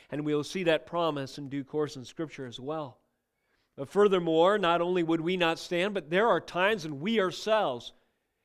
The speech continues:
have declared in so many words, so many actions,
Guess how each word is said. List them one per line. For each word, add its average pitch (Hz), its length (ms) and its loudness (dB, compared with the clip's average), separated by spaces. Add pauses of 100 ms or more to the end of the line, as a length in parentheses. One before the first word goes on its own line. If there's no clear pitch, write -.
have 185 220 2
declared 208 480 2
in 160 80 -4
so 214 260 0
many 254 180 0
words, 160 380 -2
so 214 240 0
many 240 180 0
actions, 165 520 0